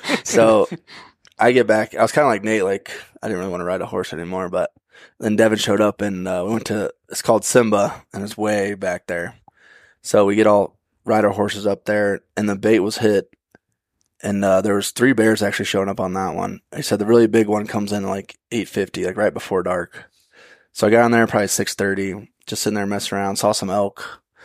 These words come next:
Speaker 2: and then, like, right at, it's, like, eight fifty, so I grab my bow, like, just in case, you know, like, getting set up.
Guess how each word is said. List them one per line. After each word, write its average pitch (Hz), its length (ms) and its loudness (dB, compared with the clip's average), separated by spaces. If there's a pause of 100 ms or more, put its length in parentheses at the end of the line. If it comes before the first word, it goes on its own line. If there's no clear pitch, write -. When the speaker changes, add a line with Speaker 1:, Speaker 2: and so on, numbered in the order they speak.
(320)
Speaker 2:
and 101 100 -2
then, 101 80 0
like, 101 140 -4
right 110 200 4
at, 101 200 -2 (240)
it's, - 100 -4
like, 95 100 -2
eight 117 180 2
fifty, 113 340 0
so 107 220 4
I 104 100 4
grab 117 180 4
my 113 140 0
bow, 110 300 0
like, 101 320 -2
just - 200 -4
in 101 80 -10
case, 98 300 -4
you 104 60 -10
know, 98 80 -6
like, 95 120 -8
getting 95 180 -4
set 101 220 -2
up. 101 160 0